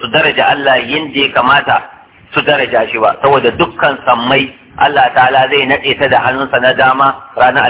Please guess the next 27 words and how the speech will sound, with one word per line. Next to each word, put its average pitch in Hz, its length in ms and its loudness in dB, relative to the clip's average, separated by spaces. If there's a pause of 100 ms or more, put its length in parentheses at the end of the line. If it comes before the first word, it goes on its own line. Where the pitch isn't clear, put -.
alkiyama. 95 380 -4 (460)
Kasai 143 420 0
zai 151 160 0
naɗe 147 300 0
ta 151 80 0
da 131 100 2 (100)
hannunsa 139 300 0
na 135 80 2 (100)
hagu 131 160 0
ranar 135 320 2
alkiyama. 120 480 0 (240)
In 151 140 -4
ya 156 140 0
nannaɗe 185 600 -2
su 165 80 -4
gaba 139 400 2
ɗayansu, 196 520 -2 (360)
kamar 170 440 0
ka 175 100 0
riƙe 202 240 -2
ƙwayan 147 320 2
zarra, 165 300 4
in 131 80 -10
ji 156 80 0
Abdullahi 139 380 0
bin 139 140 -6
Abbas, 156 420 2